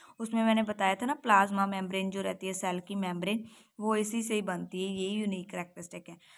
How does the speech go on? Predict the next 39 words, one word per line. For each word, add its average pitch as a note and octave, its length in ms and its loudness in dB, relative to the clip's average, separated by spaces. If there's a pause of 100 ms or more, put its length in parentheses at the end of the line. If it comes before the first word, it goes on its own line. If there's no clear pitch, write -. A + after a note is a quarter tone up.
(100)
तो A3+ 80 -4
इसके A3 200 0
फंक्शन F#3+ 420 0
क्या A#3 180 4
हुए, A#3+ 240 4 (420)
phospholipids C4 640 4
are A3 180 8
chief G#3+ 320 -2 (140)
component F#3+ 440 0
of G3 80 -2
cell F3+ 260 0
membrane, G3+ 400 0 (320)
जो A3+ 80 -2
प्लाज्मा G3 400 6
मेम्ब्रेन, G#3 400 0
सेल G3+ 220 2
मेम्ब्रेन G3 420 0
भी A3 120 0
उसे A3 180 -2
बोलते F#3+ 360 -4
हैं, A3+ 180 0 (280)
तो A3+ 80 0
वो G3+ 200 2
क्या G#3 160 0
होती G#3 260 0
है, A#3 120 4
एक A#3 120 -2
चीफ A3+ 440 0
कंपोनेंट F#3+ 560 -4
होता F3+ 240 -4
है A3 80 2
फॉस्फोलिपिड F3+ 680 -4
जो F3+ 80 -8
रहती E3+ 300 -8
है E3+ 80 -6
वहाँ D#3 120 -12
पर, D3+ 160 -16
ठीक G#3+ 240 -6
है। B3 140 0